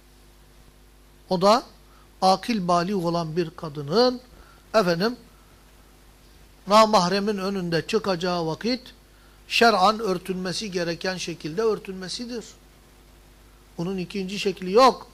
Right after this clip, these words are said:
İkinci bir hükmü yok. İşte ikinci bir müteşabihi böyle kullanır sapık olanlar. Kalplerinde eğrilik olanlar bu şekilde insanları şüpheye düşürecek,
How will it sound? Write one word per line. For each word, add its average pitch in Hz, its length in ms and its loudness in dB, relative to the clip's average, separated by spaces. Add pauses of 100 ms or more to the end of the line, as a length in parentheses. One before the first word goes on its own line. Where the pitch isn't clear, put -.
(1600)
İkinci 202 320 -6
bir 208 100 -2
hükmü 190 280 -4
yok. 240 300 4 (520)
İşte 277 260 2 (960)
ikinci 202 320 -6
bir 208 80 -2
müteşabihi 226 1120 6 (320)
böyle 185 360 8
kullanır 147 540 -2
sapık 143 460 -10
olanlar. 120 420 -14 (960)
Kalplerinde 202 880 6 (460)
eğrilik 202 560 6
olanlar 175 680 8 (460)
bu 277 120 2
şekilde 202 520 2
insanları 185 640 0
şüpheye 196 540 0
düşürecek, 175 720 -2